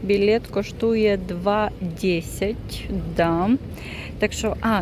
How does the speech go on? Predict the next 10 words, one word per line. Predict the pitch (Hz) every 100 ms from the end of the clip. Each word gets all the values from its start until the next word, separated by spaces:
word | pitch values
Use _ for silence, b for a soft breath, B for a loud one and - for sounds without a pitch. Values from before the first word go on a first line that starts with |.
| -
і | 196
саме | 220 220
прикольне, | 208 233 247 359 294
що | 220 202 202 - -
тут | 226 226
є | 220 208 - -
отакий, | 214 214 220 - 226 220 208 - - - - - -
отут | 196 196 190
щас, | - - -
о. | -